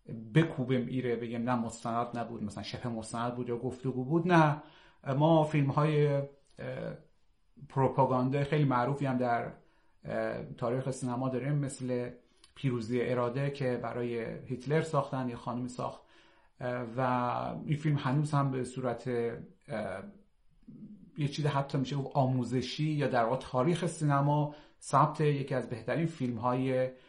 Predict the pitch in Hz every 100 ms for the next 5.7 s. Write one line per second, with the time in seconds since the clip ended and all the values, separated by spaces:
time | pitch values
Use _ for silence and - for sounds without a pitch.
0 | _ _ _ - - - 123 120 120 123
1 | 120 117 - 156 151 139 - 135 123 131
2 | 123 123 123 127 147 151 156 131 120 117
3 | 117 123 131 143 139 120 110 123 135 127
4 | 131 131 123 123 110 104 113 107 117 113
5 | - 110 113 110 113 - -